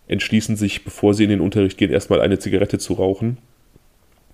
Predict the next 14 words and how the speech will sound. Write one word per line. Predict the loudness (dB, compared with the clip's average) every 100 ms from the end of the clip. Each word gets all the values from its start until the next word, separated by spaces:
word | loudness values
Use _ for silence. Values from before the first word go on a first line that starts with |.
| -16
Aus | -8 -6 -2
einer | 0 2
Zigarette | 2 2 2 2 4
werden | 4 4 -2
zwei, | 0 4 4
drei | 2 4 4 4
und, | 2 -2 -4
äh, | -2
man | -2 -2
vertrödelt | -2 4 4 2
ein | -2
bisschen | -4 -4
die | -4
Zeit. | -2 2 2 2